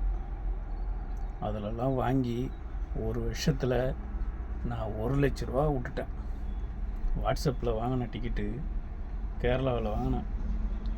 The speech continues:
ஒரு லட்ச ரூபா. இது ஒரு, ஒரு மாசத்துக்கு எவ்வளோ நான் பாருங்க, ஒரு, ஒரு மாசத்துக்கு வாங்கின டிக்கெட்டு. இந்த அமௌண்ட்டெல்லாம் ஒரு மாசத்துக்கு வாங்கின டிக்கெட்டு. பார்த்துக்குங்க, ஒரு மாசத்துக்கு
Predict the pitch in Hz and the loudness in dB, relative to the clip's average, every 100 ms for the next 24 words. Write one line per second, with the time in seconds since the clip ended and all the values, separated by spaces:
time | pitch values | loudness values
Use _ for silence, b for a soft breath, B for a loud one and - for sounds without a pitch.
0 | - 120 127 139 - 120 110 127 - - | 0 0 2 2 2 -2 0 0 0 -2
1 | - - - - - - - - - - | -2 -4 -4 -4 -4 -2 -4 -4 -4 -2
2 | - - 110 110 110 - 113 107 107 131 | -2 -2 -2 -2 -2 0 -2 0 2 2
3 | - 127 120 - 139 160 - - - - | 4 2 2 2 4 2 0 -2 0 2
4 | 127 120 135 123 110 110 120 110 104 - | 2 4 6 4 2 0 0 0 -2 -2
5 | - - 113 110 110 110 135 131 117 107 | -4 -4 -4 -4 -4 -2 0 0 0 -2
6 | 107 107 117 113 - 110 - - - - | -2 -2 -2 -2 -4 -2 0 -2 -4 -6
7 | - - - - - - - - - - | -6 -6 -6 -6 -8 -2 -2 -2 -6 -6
8 | - - - - - 107 107 113 135 127 | -6 -6 -6 -6 -4 -4 -2 0 0 0
9 | 117 120 113 117 110 123 - 117 110 120 | -2 -2 -2 -2 -2 -4 -4 -2 -2 -2
10 | 117 113 110 104 - - - - - - | -4 -4 -6 -6 -6 -6 -6 -8 -8 -8
11 | - - - - - - - - - - | -6 -6 -6 -8 -6 -8 -8 -6 -6 -6
12 | - - - - - - 113 - 113 107 | -6 -6 -6 -4 -4 -2 -2 -2 -2 -2
13 | 113 113 120 123 131 139 131 123 | -4 -2 -2 0 0 0 0 2